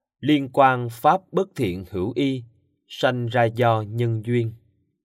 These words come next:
Một ngàn bảy trăm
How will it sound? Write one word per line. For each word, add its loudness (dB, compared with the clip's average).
Một 2
ngàn 0
bảy 0
trăm 2